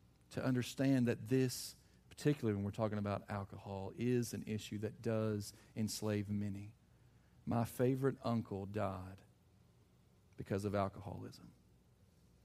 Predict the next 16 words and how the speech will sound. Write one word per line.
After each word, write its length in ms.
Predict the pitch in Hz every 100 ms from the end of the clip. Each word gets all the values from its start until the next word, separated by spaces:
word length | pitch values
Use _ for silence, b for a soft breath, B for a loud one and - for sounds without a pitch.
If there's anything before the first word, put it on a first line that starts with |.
| - - -
I 120 | 110 101 101
love 260 | 104 107 101
that 220 | 107 -
man. 100 | 117 120 - - _ _ _ _ _ - _ _ _ _ - - - - - -
My 140 | 113
Uncle 300 | 117 120 101
Eric 260 | 113 110 -
was 180 | 110 107
a 80 | 101 - -
good 640 | 139 135 123 113 110 110 - B B -
man, 520 | 104 104 95 98 104 - - _ - - _ - - -
but 100 | 117
he 120 | 110
was 140 | 104
an 80 | 104
addict. 460 | 101 92 - -